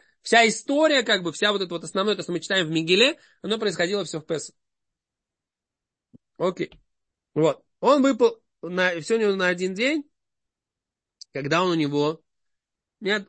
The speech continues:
очень интересует вопрос, почему именно этот месяц Адар, что в нём такого, то, что пере-, он перевернулся. То есть, с одной стороны,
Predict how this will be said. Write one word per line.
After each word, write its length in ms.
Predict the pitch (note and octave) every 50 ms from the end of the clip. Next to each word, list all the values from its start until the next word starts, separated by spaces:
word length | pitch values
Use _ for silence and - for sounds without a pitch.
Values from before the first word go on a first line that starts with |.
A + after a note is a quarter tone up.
| _ -
очень 260 | G3+ A3 G#3+ A3 G#3+
интересует 380 | F#3+ F3+ F#3 D#3+ G3 G#3+ F3
вопрос, 320 | - E3 D#3 - G3+ F#3+ -
почему 380 | - D#3+ C#3+ - F3 F#3 G#3+
именно 180 | A3+ A3 G3 F3+
этот 220 | E3+ D#3 D#3+ D3+
месяц 360 | D3+ E3 F#3 F3+ F3+ E3 D3+ -
Адар, 460 | D3+ D3+ E3 G#3 A3+ A3 G3 G3+ - _ _ _ _ _ _ _ _
что 280 | - - - - G#3
в 60 | F#3+ F#3+
нём 160 | F3 E3 D3
такого, 480 | D#3 D3+ D3 - A#3+ A#3+ A3 G3 E3
то, 120 | D#3 D#3 C#3
что 180 | - - D3+
пере-, 380 | C3+ - - F3+ F3+ F3+ F3+ F3+ -
он 200 | E3+ F3 E3+ D3+
перевернулся. 760 | - F#3 F3 F3 F3 F3+ G3 A3+ B3+ B3+ A#3 F3 - - C3+
То 60 | -
есть, 140 | - - -
с 100 | - -
одной 320 | D3+ D3+ D#3+ G3 A3+ A#3
стороны, 540 | G#3+ - G3+ F#3 F#3 G3+ G#3+ G3+ F3+ D#3 -